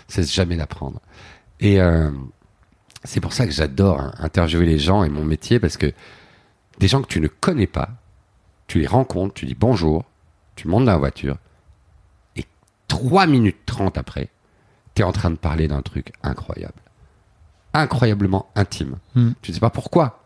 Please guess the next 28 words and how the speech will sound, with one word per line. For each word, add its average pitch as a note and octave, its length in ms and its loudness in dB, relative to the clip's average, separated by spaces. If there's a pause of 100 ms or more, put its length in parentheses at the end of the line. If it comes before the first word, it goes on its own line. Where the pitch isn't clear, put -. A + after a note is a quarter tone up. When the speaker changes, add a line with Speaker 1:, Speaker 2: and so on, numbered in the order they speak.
(100)
Speaker 1:
mais F#2 120 0
il F#2 60 0
faut - 180 2
y G#2+ 80 6
aller, B2 200 6
on F2+ 180 2
y F#2 100 0
va F2 120 0
tous - 180 -2
les F2 120 2
deux. D2+ 140 -2 (800)
Et, E2+ 200 -2
euh, D2+ 160 -2 (100)
ça - 180 -6
n'arrive G2+ 300 -4
pas A#2+ 180 0
dans G#2 100 0
la F#2 100 0
vraie E2 160 -2
vie, C#2+ 100 -10
ça. - 160 -16 (500)
Quelqu'un C3 260 2
que - 60 -8
tu A2+ 100 -4
croises G2+ 260 0
dans F2 160 2
un D#2 80 2
bar, G2+ 420 2